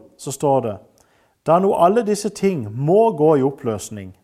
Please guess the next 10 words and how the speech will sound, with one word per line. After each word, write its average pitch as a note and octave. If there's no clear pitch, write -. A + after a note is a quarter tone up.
Han A#2
har A#2
talt C3+
om A2+
den A2
dom C3+
og A#2+
de A#2+
ting C3
som A#2